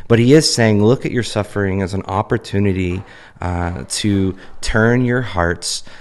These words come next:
um, towards your ultimate source of joy, and that is Jesus."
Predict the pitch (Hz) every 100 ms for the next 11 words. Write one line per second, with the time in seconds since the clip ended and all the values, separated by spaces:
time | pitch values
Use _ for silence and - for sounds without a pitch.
0 | - - 90 87 87 - - 110 107 107
1 | 98 107 101 101 - 113 120 - 110 98
2 | - - 98 90 - 87 90 - 90 95
3 | 92 90 92 92 95 92 85 - 95 90
4 | - - - - - -